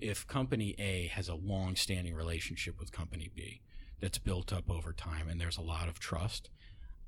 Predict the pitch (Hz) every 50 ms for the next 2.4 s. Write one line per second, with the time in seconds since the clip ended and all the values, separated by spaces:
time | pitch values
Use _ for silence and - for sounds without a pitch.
0 | - - - 101 110 117 117 110 104 92 101 101 98 95 87 87 98 92 87 85
1 | - 104 101 90 85 - - 92 85 82 - - - - - 87 82 82 85 -
2 | 82 - - - - - -